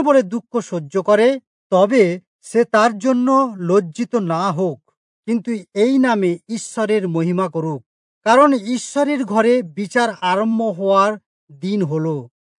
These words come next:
আর যদি তা প্রথমে আমাদের দিয়ে শুরু হয়,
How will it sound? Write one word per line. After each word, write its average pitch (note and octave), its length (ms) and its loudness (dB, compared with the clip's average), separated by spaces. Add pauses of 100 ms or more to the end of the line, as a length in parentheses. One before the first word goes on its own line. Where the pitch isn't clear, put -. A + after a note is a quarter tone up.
(120)
আর G3+ 160 4
যদি B3+ 260 -2
তা C4 160 2
প্রথমে B3 460 -2
আমাদের G3+ 680 0
দিয়ে C4 160 0
শুরু F#3 300 -6
হয়, G#3 300 0